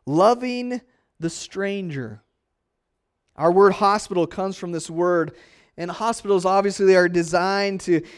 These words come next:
to welcome in and, and be able to help out anyone that comes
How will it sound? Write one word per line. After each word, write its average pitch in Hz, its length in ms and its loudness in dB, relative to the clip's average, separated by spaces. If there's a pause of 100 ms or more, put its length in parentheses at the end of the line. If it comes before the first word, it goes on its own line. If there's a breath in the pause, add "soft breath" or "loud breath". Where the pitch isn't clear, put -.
(160 loud breath)
to 160 280 0 (340)
welcome 202 480 2
in 208 380 0
and, 165 220 -4 (200 loud breath)
and 156 140 -6
be 190 160 0
able 202 180 2
to 170 420 2 (640)
help 185 340 -4
out 190 280 4
anyone 185 500 -4
that 156 160 -6
comes 175 560 -8